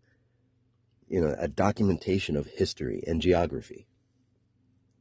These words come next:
And the people who wrote this were probably the greatest scholars of their day, but the information they had access to was so limited that, of course, as you go further back from there, your information's gonna be less accurate.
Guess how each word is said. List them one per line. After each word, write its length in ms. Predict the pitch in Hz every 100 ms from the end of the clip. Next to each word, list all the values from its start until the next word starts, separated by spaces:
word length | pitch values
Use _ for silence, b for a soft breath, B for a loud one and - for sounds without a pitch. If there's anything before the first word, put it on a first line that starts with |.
| _ _ _ _ _ _ -
And 180 | 80 80
the 80 |
people 260 | 76 107 98
who 80 | 90
wrote 200 | 87 92
this 160 | 85
were 60 | 78
probably 480 | - 113 131 117 110
the 100 | 80
greatest 380 | 69 87 85 -
scholars 400 | - 82 76 85
of 80 |
their 100 | 69
day, 220 | 76 107 90
but 180 | 76
the 80 | -
information 560 | 98 - 98 87 - 80
they 140 | 76
had 280 | 73 73 67 -
access 400 | 131 - - -
to 140 | 87
was 160 | 82 78
so 200 | - 82
limited 600 | 76 92 147 - - 113 - _ _ _ _ _ _ -
that, 100 | 208
of 140 | -
course, 440 | - 175 - - -
as 300 | 98 85 -
you 160 | 95 98
go 100 | 101
further 360 | - 101 98
back 280 | 85 110 131
from 200 | - 80
there, 260 | 62 71 101 _ _ _ _ _ _ _ _ -
your 460 | 80 78 78 80 76 _ _ -
information's 600 | 98 98 101 78 - 82
gonna 140 | 76
be 140 | 73 80
less 260 | 78 80
accurate. 380 | 95 101 - -